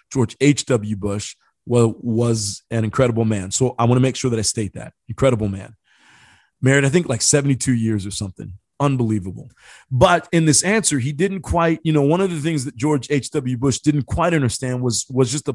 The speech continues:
politics of everything and showing e-, empathy. He was more of a matter-of-fact kind of a businessman,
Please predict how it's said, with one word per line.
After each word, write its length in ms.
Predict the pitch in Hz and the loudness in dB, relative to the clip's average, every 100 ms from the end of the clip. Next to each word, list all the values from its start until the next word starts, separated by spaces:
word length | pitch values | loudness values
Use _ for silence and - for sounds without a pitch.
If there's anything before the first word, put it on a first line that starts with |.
| - - | -4 -2
politics 600 | 147 175 170 - - 113 | 0 0 0 -2 -6 -4
of 80 | |
everything 480 | 110 107 101 113 110 | -4 -4 -6 -6 -4
and 100 | 104 - - - | -6 -10 -18 -6
showing 640 | - - 175 185 185 185 _ _ | 0 4 6 8 6 4 _ _
e-, 80 | 208 - - | -14 -8 -2
empathy. 440 | 196 160 - 127 | 0 0 -2 -2
He 100 | 120 | -2
was 200 | 131 110 | 0 -2
more 180 | 156 202 | -2 0
of 80 | 160 | 0
a 60 | |
matter-of-fact 880 | 120 131 160 170 135 - 139 135 - | 0 0 0 0 -2 -4 -4 -4 -8
kind 220 | - 123 | -6 -2
of 100 | 123 | -2
a 80 | 117 | -2
businessman, 720 | 98 113 101 92 - 98 - | -2 -2 -2 -8 -8 -12 -16